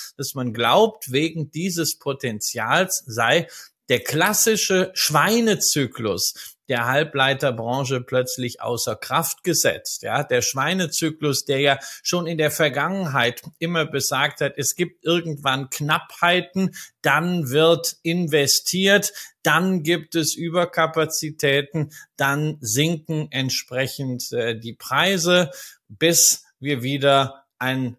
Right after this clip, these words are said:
Angebot- und Nachfragegleichgewicht haben. Und das schlägt sich natürlich extrem auf die Preise von Halbleitern nieder, damit auch auf die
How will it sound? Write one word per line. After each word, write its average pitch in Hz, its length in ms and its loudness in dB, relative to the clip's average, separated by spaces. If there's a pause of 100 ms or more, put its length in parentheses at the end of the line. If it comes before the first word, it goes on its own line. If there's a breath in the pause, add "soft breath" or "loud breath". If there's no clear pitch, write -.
Angebot- 127 680 -2
und 117 260 -10
Nachfragegleichgewicht 117 1700 -4
haben. 117 340 0 (340 loud breath)
Und 113 140 -10
das 120 220 -4
schlägt 123 400 -6
sich 127 200 -6
natürlich 117 640 -6
extrem 156 720 -2
auf 139 160 -2
die 139 80 -8
Preise 160 540 0
von 175 280 -4
Halbleitern 151 920 0 (180 soft breath)
nieder, 139 640 0
damit 143 460 2
auch 123 400 2
auf 120 300 0
die 120 320 -4